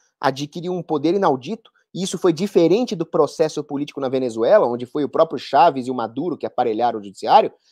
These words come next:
Aqui não, aqui foram forças alheias ao poder executivo, mas que existem, e o Renato Amoedo sabe muito bem que existe um deep state por trás de tudo isso. Nós sabemos que a ditadura sanitária foi engendrada por elites mundiais, que incluíam Bill Gates, George Soros,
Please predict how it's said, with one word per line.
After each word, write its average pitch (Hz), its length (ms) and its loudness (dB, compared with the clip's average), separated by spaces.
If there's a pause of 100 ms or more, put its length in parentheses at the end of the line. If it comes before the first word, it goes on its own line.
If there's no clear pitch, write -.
(120)
Aqui 143 220 -2
não, 214 300 0
aqui 170 200 -12
foram 202 320 -2
forças 185 460 -2
alheias 170 460 6
ao 147 40 2
poder 127 240 -4
executivo, 127 480 -6
mas 208 200 -6
que - 100 -14
existem, 226 560 -8 (320)
e 165 220 4
o 180 180 2
Renato 151 400 0
Amoedo 170 320 0
sabe 185 360 4
muito 147 280 -8
bem 135 220 -6
que 247 120 -12
existe 175 380 -8
um 156 60 -10
deep 151 200 -12
state - 540 0 (760)
por 139 140 -6
trás 147 220 4
de 135 80 -12
tudo 143 240 -6
isso. - 240 -8 (280)
Nós 175 180 2
sabemos 220 460 8
que 190 300 -4
a 143 220 6
ditadura 147 480 0
sanitária 151 720 2 (1000)
foi 175 180 2
engendrada 170 600 4
por 196 180 -4
elites 160 360 -4
mundiais, 190 880 2
que 135 120 -12
incluíam 170 460 -4
Bill 190 140 -10
Gates, 139 320 -4
George 156 280 -2
Soros, 156 640 2